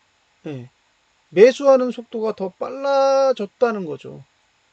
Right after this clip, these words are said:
그래서 지금은 이게 애매해진 거예요. 그러니까 개인이 계속 현물을 매도하는 장이면 이게 상승으로 가는 흐름이 맞는데,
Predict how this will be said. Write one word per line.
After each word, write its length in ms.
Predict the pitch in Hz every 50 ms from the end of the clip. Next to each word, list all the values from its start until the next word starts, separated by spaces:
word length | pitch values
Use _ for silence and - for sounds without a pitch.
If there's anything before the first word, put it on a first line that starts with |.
| _ _
그래서 460 | - - 190 180 160 190 202 156 127 _ _ _ _ _ _ _ _ _ _ _ _ -
지금은 600 | - - 220 208 269 254 262 262 247 226 180 - _ -
이게 320 | - 196 214 233 - 139 151
애매해진 500 | 165 208 262 294 285 254 180 196 175 143
거예요. 240 | 127 123 113 113 117 _ _ _ _ _ _ -
그러니까 200 | - 202 180 _ _ _ _ _ _ _ _
개인이 420 | _ - - 196 220 226 233 233 226 190
계속 720 | - - 175 - - - - 180 196 233 - 262 - -
현물을 480 | - - 294 294 277 269 254 262 240 165
매도하는 640 | 135 135 160 - - 240 196 240 254 254 247 233
장이면 720 | - 185 151 160 180 180 165 160 151 156 185 202 170 123 117 _ _ _ _ _ - _ _ -
이게 280 | - 196 214 214 175 -
상승으로 760 | - - 277 311 302 269 - 294 285 277 269 254 254 254 254 233
가는 440 | - - - 185 214 233 233 220
흐름이 320 | 226 254 269 269 247 262 262
맞는데, 680 | 220 123 127 165 202 220 208 190 190 262 233 120 113